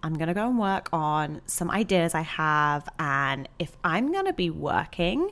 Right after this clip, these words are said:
I'm gonna do it by palm trees. I'm gonna do it with a canned mojito in my hand, <laughs> or there will be a fresh cocktail later. I would like to point this out, definitely Aperol.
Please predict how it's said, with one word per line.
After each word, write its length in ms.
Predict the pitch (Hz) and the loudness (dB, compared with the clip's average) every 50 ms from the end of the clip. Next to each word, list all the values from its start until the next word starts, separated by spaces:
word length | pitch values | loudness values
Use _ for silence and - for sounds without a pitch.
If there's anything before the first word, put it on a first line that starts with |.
| - - - | -4 -6 -6
I'm 140 | 175 170 | -4 -4
gonna 280 | 156 - 175 170 208 233 | -2 0 0 0 0 0
do 120 | 220 196 | 2 2
it 220 | 180 160 - - - | 2 2 2 0 0
by 180 | 170 160 170 | 0 0 0
palm 320 | 190 - - 180 160 160 160 | 0 0 0 0 0 0 -2
trees. 600 | - - 160 151 147 151 147 147 151 147 - - - | -4 -4 -2 -2 -2 -2 -2 -4 -4 -6 -8 -10 -8
I'm 160 | - 156 156 151 | -6 -4 -4 -2
gonna 240 | - 147 165 185 | -2 -2 0 0
do 220 | 185 180 170 156 151 | 0 0 0 2 2
it 280 | 147 147 143 - - - - | 2 2 0 0 -4 -6 -8
with 760 | 156 143 147 160 156 151 156 165 175 180 175 - - - - - - - - - - - - | -6 -2 0 0 2 2 2 2 0 0 -4 -8 -14 -18 -18 -20 -20 -20 -20 -20 -16 -12 -12
a 60 | 151 | -10
canned 500 | - - - 190 185 202 202 185 165 - | -8 -4 0 2 2 4 4 2 0 0
mojito 540 | - 170 - 139 156 175 165 - - 165 165 | 0 0 0 0 0 -2 -2 0 0 2 2
in 60 | 160 | 2
my 100 | 165 180 | 0 0
hand, 380 | 180 170 165 147 143 151 151 - - - 294 - - - | -2 0 -2 -2 -2 -2 -4 -4 -2 -2 -2 -2 -4 -6
<laughs> 260 | 427 - 339 320 - | -4 -4 -4 -2 2
or 340 | 262 262 226 214 226 208 - - - - - - | 4 4 6 6 4 4 2 -2 -12 -16 -8 -2
there 180 | - 175 196 | 4 6 8
will 120 | 165 165 160 | 8 8 6
be 100 | - 117 | 4 2
a 60 | 139 | 0
fresh 220 | - - - - | 2 2 0 2
cocktail 340 | - - - - - - - | 0 -2 -2 -2 -2 -2 -2
later. 260 | - 71 - - - | -2 -2 -4 -4 -4
I 60 | - - | -2 -2
would 100 | 143 156 | 0 0
like 120 | 151 - | -2 -2
to 60 | - | -4
point 200 | - - 143 - | -6 -6 -6 -6
this 160 | 151 135 - | -6 -6 -4
out, 260 | - 135 151 160 - - | -4 -2 -2 -4 -2 -2
definitely 320 | 165 - - 143 - - | -2 -2 -2 -6 -6 -4
Aperol. 520 | - - - - 147 143 131 143 180 196 | -4 -4 -2 0 2 2 4 4 2 0